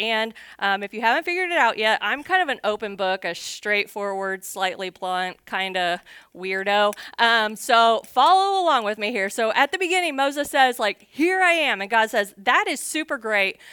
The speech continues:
Here's what I need you to do." And then Moses has his very first excuse. He's like, "Why me? Like, why can't you choose anyone else?" And God says, "You're gonna be great.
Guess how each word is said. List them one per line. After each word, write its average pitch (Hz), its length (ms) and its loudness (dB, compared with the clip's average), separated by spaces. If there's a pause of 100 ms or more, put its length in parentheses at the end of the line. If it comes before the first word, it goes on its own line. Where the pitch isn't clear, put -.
(140)
Here's 311 520 -4
what 254 440 4
I 233 100 0
need 226 240 -4
you 226 140 -6
to 220 140 -8
do." 180 320 -4 (340)
And 202 80 -10
then 214 100 -4
Moses 208 320 -4
has 202 280 2
his 202 220 -4 (120)
very 220 240 2
first 208 320 -2
excuse. - 420 -10
He's 202 160 -8
like, 196 260 0 (300)
"Why 202 540 -2
me? 175 340 -16 (320)
Like, 185 240 -6
why 196 240 2
can't 233 260 -2
you 233 140 -6
choose 208 380 -6 (340)
anyone 233 540 0 (240)
else?" 170 340 -2
And 196 100 -10
God 208 220 2
says, 202 300 -2
"You're 262 340 -4
gonna 381 220 -4
be 349 120 -4
great. 196 520 -4